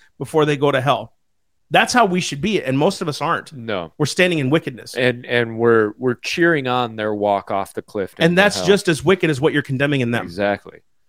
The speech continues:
Speaker 2: 'Cause if even the Lord grieves the destruction of the wicked, shouldn't we? Um, and, and there's a, there's a whole lesson in that of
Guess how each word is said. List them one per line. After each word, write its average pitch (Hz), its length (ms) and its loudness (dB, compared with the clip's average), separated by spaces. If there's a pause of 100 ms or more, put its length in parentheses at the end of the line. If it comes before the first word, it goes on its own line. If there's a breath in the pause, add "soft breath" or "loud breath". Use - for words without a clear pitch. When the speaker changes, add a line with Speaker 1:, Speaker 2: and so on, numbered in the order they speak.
(160)
Speaker 2:
'Cause 143 220 6
if 135 160 4
even 196 300 2
the 135 100 2
Lord 120 540 4 (360)
grieves 117 440 -4
the 104 120 -10
destruction 92 540 -10
of 87 100 -16
the 92 80 -12
wicked, 113 400 -4 (640)
shouldn't 135 580 -2
we? 160 380 -4 (420)
Um, 110 440 0
and, 123 400 -4
and 120 420 -2 (680)
there's 139 440 4
a, 117 240 4
there's 156 240 4
a - 80 -8
whole 180 440 0
lesson 135 380 0
in 113 140 -6
that 107 220 -2
of 104 220 -2